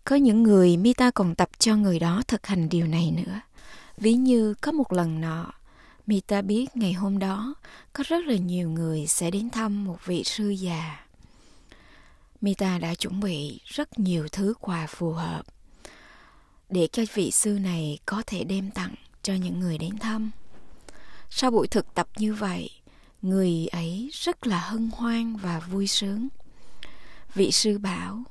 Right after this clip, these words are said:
"Con à, có người rưng rưng cảm động vì hành động hôm nay luôn.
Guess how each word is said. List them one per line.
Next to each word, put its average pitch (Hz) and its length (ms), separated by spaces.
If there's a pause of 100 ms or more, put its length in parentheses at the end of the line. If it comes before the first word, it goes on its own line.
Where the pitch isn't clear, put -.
(640)
"Con 202 220
à, 170 320 (320)
có 294 120
người 233 240
rưng 226 320
rưng 226 300
cảm 180 340
động 185 300
vì 180 120
hành 165 220
động 165 200
hôm 208 260
nay 208 360
luôn. 208 200